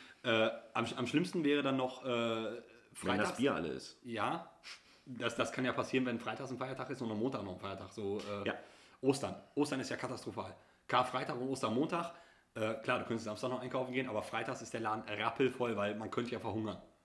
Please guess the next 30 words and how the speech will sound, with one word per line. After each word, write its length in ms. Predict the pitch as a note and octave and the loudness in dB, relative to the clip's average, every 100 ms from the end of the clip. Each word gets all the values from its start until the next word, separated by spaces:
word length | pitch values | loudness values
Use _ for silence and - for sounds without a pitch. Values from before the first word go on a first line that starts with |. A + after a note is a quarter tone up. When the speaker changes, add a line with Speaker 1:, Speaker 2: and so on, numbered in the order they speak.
| _ _ _ _ | _ _ _ _
Speaker 2:
Also 140 | F#2+ G2 | 0 0
ich 100 | - | 4
bin 340 | A2+ B2 - | 6 6 6
<clears throat> 40 | - | 8
eigentlich 300 | - - - | 8 6 2
auch 200 | A2 - | 0 2
nicht, 280 | A#2 - - | -2 -2 -8
ich 100 | - | -2
bin, 160 | A#2 - | -2 -2
das 120 | G2+ | 0
war 80 | A2 | 2
jetzt 140 | A#2 | 2
eine 80 | G2 | 2
Ausnahme, 580 | A2+ - B2 B2+ B2 A#2+ - - _ _ _ _ _ _ _ _ | 2 2 2 2 2 0 -6 -18 _ _ _ _ _ _ _ _
dass 140 | G#2+ G#2+ | -2 0
ich 120 | A2 | 0
da 100 | A#2 | 0
nochmal 220 | A2+ G#2+ | 2 0
kurz 200 | - A2+ | 0 -4
vorher, 380 | - B2 A#2 A2+ | 0 2 4 4
normalerweise 480 | G2 G2+ A2 G2 G2 | 2 2 2 2 0
bin 120 | G#2+ | 0
ich 60 | G2 | 2
auch 60 | |
immer 200 | F#2+ G2+ | 2 2
der 160 | F#2+ F#2+ | 0 0
Typ, 220 | A2+ F#2+ | -2 0
der 100 | G2+ | 2
irgendwie 320 | D#2+ G2+ A2 | 2 2 2
dann, 280 | G#2 G2 | 2 0